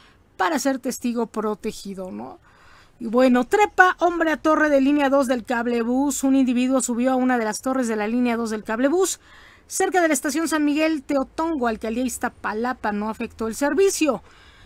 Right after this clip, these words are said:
Tienen cinco alcaldías muy mala calidad del aire. La calidad del aire es muy mala en Álvaro Obregón, Magdalena Contreras, Coyoacán, Tlalpan y Xochimilco, según el sistema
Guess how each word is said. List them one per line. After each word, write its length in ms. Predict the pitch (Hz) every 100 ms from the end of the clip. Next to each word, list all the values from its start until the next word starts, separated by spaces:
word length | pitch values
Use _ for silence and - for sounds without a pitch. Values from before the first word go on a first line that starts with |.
| -
Tienen 440 | - 339 370 370 359
cinco 480 | - 403 403 - 311
alcaldías 600 | 302 285 277 311 311 277
muy 180 | 302
mala 300 | 294 294 285
calidad 400 | 269 247 240 269
del 180 | 277 262
aire. 340 | 269 294 285 233
La 200 | 214 208
calidad 320 | 220 226 247
del 160 | 254
aire 340 | 262 262 262 262 -
es 240 | 247 240
muy 280 | 240 311 392
mala 360 | 294 285 277
en 140 | 254 247
Álvaro 340 | 294 269 277
Obregón, 560 | 359 269 262 294 320 302
Magdalena 580 | 262 220 220 240 254 247
Contreras, 580 | 208 208 240 254 240
Coyoacán, 600 | - 214 202 202 247 269
Tlalpan 460 | 240 240 247 240 247
y 80 | 208
Xochimilco, 920 | - 196 - 208 220 330 294 285 226 - - - -
según 400 | - 226 226 269
el 120 | 269
sistema 680 | - 202 262 254 247 240